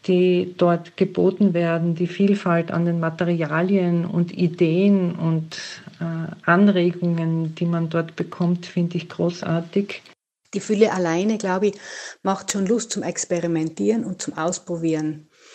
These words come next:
Speaker 2: Und manchmal kommen die Leute, Erwachsene, Kinder, Jugendliche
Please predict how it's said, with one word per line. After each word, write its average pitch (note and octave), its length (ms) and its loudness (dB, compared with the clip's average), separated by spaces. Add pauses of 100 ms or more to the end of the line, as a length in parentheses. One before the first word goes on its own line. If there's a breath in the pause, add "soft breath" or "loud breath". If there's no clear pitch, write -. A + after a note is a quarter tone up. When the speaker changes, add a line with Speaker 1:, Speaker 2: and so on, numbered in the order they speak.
(340 loud breath)
Speaker 2:
Und A3 180 -2
manchmal A3 400 2
kommen F3+ 920 -2
die G3+ 100 0
Leute, G3 720 0 (180)
Erwachsene, E3 580 -2
Kinder, G3+ 420 0
Jugendliche G3 880 0